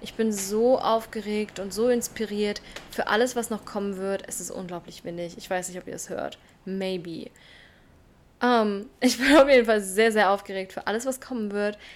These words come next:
Da kommen ganz, ganz viele große Dinge. Ich plane gerade unglaublich viel und es wird gut. Everything is always working out for us.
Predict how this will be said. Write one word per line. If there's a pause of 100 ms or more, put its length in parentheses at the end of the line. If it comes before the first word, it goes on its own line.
(120)
Da
kommen
ganz,
ganz
viele
große
Dinge.
Ich
plane
gerade (100)
unglaublich
viel (460)
und (200)
es
wird (280)
gut. (120)
Everything
is
always
working (120)
out (220)
for
us.